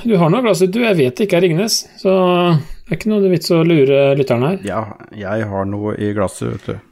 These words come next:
Speaker 2: Jeg har, eh, tatt et, eh,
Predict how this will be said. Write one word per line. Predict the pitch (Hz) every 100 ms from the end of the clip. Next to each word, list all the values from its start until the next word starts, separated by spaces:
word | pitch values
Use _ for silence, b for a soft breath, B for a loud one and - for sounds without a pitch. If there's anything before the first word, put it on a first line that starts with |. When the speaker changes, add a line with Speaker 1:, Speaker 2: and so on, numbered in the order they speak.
| _
Speaker 2:
Jeg | - 113 131 139
har, | - 123 131 131
eh, | 135 135 135
tatt | - - -
et, | 127 131
eh, | 139 131 131 131 131 135 131 131 131 131